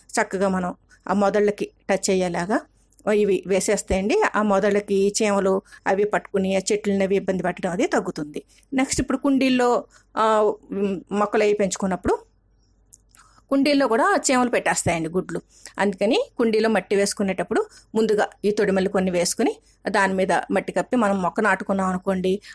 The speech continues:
ఆ కు-, ఆ, మనకి ఆ కుండీల్లో చీమలు చేరటం అది ఉండదు. అలాగే మొక్క కూడా చక్కగా ఆరోగ్యంగా పెరిగి చక్కగా పూలు అవి బాగా వస్తాయండి. ఆ తర్వాత ఇది, ఈ తొడిమలు ఆ కొంతకాలం అయిపోయాక కంపోస్ట్ కింద కన్వర్ట్ అయిపోతాయి. కాబట్టి ఆ రకంగా కూడా మనకు ఉపయోగమే.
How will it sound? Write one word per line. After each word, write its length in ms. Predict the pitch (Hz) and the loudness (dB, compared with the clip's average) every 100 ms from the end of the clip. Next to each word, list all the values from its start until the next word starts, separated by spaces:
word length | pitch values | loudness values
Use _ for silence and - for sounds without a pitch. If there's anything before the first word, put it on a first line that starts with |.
| - | -4
ఆ 40 | 175 | -4
కు-, 200 | - - | -2 -2
ఆ, 120 | 185 | -2
మనకి 480 | 185 190 185 185 185 | 0 0 -2 0 0
ఆ 80 | 185 | 0
కుండీల్లో 560 | - 196 185 190 262 415 _ - - | -2 0 0 2 0 -2 _ -6 0
చీమలు 220 | 214 202 190 | 2 2 2
చేరటం 280 | 190 180 185 | 0 0 -2
అది 460 | 185 175 156 349 - _ _ | -2 -2 -2 -2 -6 _ _
ఉండదు. 380 | 196 185 170 427 - _ - | -2 0 0 -2 -4 _ 0
అలాగే 420 | 226 220 403 508 208 | 0 2 0 -2 -2
మొక్క 240 | - - | -2 -2
కూడా 260 | 214 - 233 | -2 0 0
చక్కగా 260 | - 214 - | 0 -2 0
ఆరోగ్యంగా 520 | 190 208 196 202 196 | 2 2 0 -2 -2
పెరిగి 360 | 196 190 262 392 - - 220 | -2 -2 -2 -4 -14 -6 -6
చక్కగా 260 | - 196 | -2 -2
పూలు 300 | 208 202 208 | 0 2 2
అవి 160 | 196 254 | 2 0
బాగా 280 | 226 180 196 | 2 2 2
వస్తాయండి. 600 | 180 - 156 151 - 170 - _ - | 0 -2 -4 -4 -8 -10 -14 _ -4
ఆ 60 | 247 | 0
తర్వాత 340 | 233 254 302 | 2 2 2
ఇది, 180 | 277 262 | 0 2
ఈ 360 | 262 262 233 | 2 0 -2
తొడిమలు 460 | 247 233 240 269 480 - _ - | 0 2 2 2 0 -4 _ -2
ఆ 80 | - | 0
కొంతకాలం 460 | - 277 277 254 262 | 2 0 2 2 2
అయిపోయాక 300 | 247 262 403 | 0 -2 0
కంపోస్ట్ 460 | 370 269 269 - | 0 0 0 0
కింద 120 | 262 | 0
కన్వర్ట్ 420 | 339 311 269 214 143 | 2 2 2 2 0
అయిపోతాయి. 380 | - 170 - - | -4 -8 -6 -2
కాబట్టి 240 | 202 240 | -2 2
ఆ 140 | 202 208 | 2 2
రకంగా 340 | 208 220 196 | 0 0 0
కూడా 260 | 190 202 466 - | 0 0 -2 -4
మనకు 180 | 349 - | -4 -2
ఉపయోగమే. 440 | 208 175 165 160 | -2 -4 -6 -12